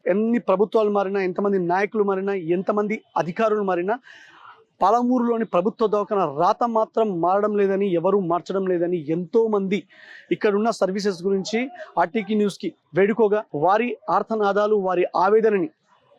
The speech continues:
దృష్టిలో పెట్టుకొని ప్రభుత్వ దవాఖానాలలో ప్రజా శ్రేయస్సు దృష్ట్యా ఎన్నో సేవలు అంటే అభివృద్ధి చెందాలనే ఉద్దేశంతో ఇక్కడికి మేము,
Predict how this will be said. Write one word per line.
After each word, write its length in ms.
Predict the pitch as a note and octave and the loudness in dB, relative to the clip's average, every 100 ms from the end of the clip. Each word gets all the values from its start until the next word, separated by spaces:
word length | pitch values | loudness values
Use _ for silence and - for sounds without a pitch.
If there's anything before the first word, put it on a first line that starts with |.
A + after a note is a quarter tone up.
| - | -6
దృష్టిలో 280 | F#3 - A#3+ | -4 0 -2
పెట్టుకొని 460 | A3 F#3 F#3 G3+ A3+ - | 0 -2 0 0 -2 0
ప్రభుత్వ 340 | G3 A#3+ B3+ | 0 2 2
దవాఖానాలలో 800 | A3 A3 G#3 G#3 G#3 G3+ G3+ A#3+ - - | 2 0 0 -2 -2 0 0 0 -2 0
ప్రజా 260 | G3+ A#3+ | 2 2
శ్రేయస్సు 380 | B3 A3+ A3+ A3+ | 2 0 0 -2
దృష్ట్యా 360 | G3 F3 G#3 A#3 - _ _ _ E3+ | -4 0 -2 -2 -8 _ _ _ 0
ఎన్నో 200 | G#3+ B3 | 0 0
సేవలు 440 | - G#3+ A3+ F#3+ - _ - | 2 4 4 0 -6 _ -6
అంటే 360 | F3+ G3+ G#3+ B3 - | -2 0 0 2 0
అభివృద్ధి 360 | E3+ A#3 A3+ A#3 | 0 0 0 0
చెందాలనే 360 | - G3+ G#3+ G3 | 0 0 0 0
ఉద్దేశంతో 600 | E3 D#3 F#3+ G3 F3 A#3+ - _ _ _ | 0 2 2 0 0 -2 -2 _ _ _
ఇక్కడికి 320 | G3 A#3 F#3 | -2 0 -2
మేము, 460 | F3+ F3 A3+ B3 C#4 | 0 0 2 2 0